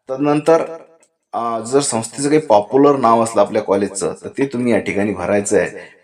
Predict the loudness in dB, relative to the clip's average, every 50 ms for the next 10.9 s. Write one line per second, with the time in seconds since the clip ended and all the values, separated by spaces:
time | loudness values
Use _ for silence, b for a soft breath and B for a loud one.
0 | _ _ -8 -6 -6 -4 -2 -4 -4 -2 -2 0 0 0 -2 -4 -6 -8 -10 -4
1 | -2 -2 0 0 -2 -4 -4 -4 -4 -2 -2 -2 0 2 0 0 0 -6 -4 -4
2 | -4 -2 -2 -2 -4 -4 -6 -10 -20 -20 _ -6 -6 -4 0 2 2 4 4 2
3 | 2 0 -4 -4 -4 -4 -4 -4 -4 -4 -6 -8 -10 -6 -2 0 0 2 2 2
4 | 2 0 0 -4 -6 -6 -4 -4 -2 0 0 -2 -2 -8 -16 -12 -10 -10 -8 -2
5 | 0 0 0 0 -2 -6 -6 -6 -4 -2 -4 -4 -4 -2 -4 -4 -2 0 0 0
6 | 2 2 0 -4 -6 B B B B B B B _ -20 -10 -6 -4 -2 -2 -2
7 | -4 -2 -2 0 2 2 0 2 2 2 2 2 2 -2 -4 -4 -4 B B B
8 | B B B _ _ -4 -2 -2 0 -2 2 2 2 0 2 -2 -4 -2 -2 -2
9 | -4 -4 -8 -8 -2 2 4 4 4 2 2 4 4 4 4 2 -2 -6 -2 -2
10 | 0 0 0 -4 -6 -6 -6 -8 -10 -10 -12 -18 -20 _ _ _ _ -6